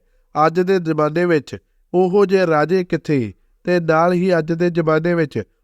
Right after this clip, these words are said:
ਉਹੋ ਜਿਹੇ ਗ੍ਰੰਥੀ ਸਿੰਘ ਅਤੇ ਰਾਗੀ ਸਿੰਘ ਵੀ ਨਹੀਂ ਲੱਭਦੇ। ਬਹੁਤ ਥੋੜ੍ਹੇ ਵਿਰਲੇ ਹੋਣਗੇ ਭਾਈ ਮਨਸਾ ਸਿੰਘ ਵਰਗੇ।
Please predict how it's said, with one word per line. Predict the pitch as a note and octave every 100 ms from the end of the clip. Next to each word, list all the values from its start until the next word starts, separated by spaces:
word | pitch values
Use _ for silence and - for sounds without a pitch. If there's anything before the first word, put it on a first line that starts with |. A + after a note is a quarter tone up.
| _
ਉਹੋ | E3+ F3 F#3+
ਜਿਹੇ | F#3
ਗ੍ਰੰਥੀ | D3+ D3+ D3+ - F#3
ਸਿੰਘ | - E3+ F3
ਅਤੇ | F3 F3+ F3+
ਰਾਗੀ | E3 D3+ E3+ F#3
ਸਿੰਘ | F#3 F3+
ਵੀ | F3+ F3+
ਨਹੀਂ | D#3 F#3
ਲੱਭਦੇ। | E3+ C#3 C#3 C3+ G2 - _ _ _
ਬਹੁਤ | C#3+ D#3 F#3+ F#3 F3
ਥੋੜ੍ਹੇ | E3 F#3 F#3
ਵਿਰਲੇ | D3+ D3 F3
ਹੋਣਗੇ | E3 C3+ D#3 D#3+ C3 G2+ _ _ _
ਭਾਈ | - D#3+ E3
ਮਨਸਾ | D#3+ D#3 C#3 F3
ਸਿੰਘ | D#3 E3+ F3
ਵਰਗੇ। | D#3+ C3 A#2+ A2+